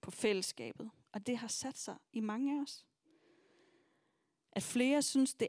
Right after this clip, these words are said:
er hårdt at hilse på nye og være der for andre, fordi det er svært nok bare at komme afsted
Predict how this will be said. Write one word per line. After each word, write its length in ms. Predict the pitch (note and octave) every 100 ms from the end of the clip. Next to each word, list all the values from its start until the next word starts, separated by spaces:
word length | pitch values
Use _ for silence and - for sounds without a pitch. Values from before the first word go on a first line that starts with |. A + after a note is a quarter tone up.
| -
er 340 | B3 C#4 C#4
hårdt 480 | B3 - C4+ D4+ D4+ -
at 80 | A3
hilse 340 | C#4+ C4+ -
på 100 | C4+
nye 440 | A#3+ B3+ C#4+ D4+ D#4 - - _
og 160 | G#3+ G3+
være 260 | A3+ B3+
der 80 | C#4
for 140 | C4+ -
andre, 320 | A#3 B3 B3
fordi 180 | A#3 A3+
det 100 | A#3
er 40 |
svært 440 | - - C4 A#3
nok 160 | A3 A3
bare 380 | - G#3 A#3+ A#3+
at 80 | -
komme 240 | G3+ G3
afsted 340 | F#3+ - A#3+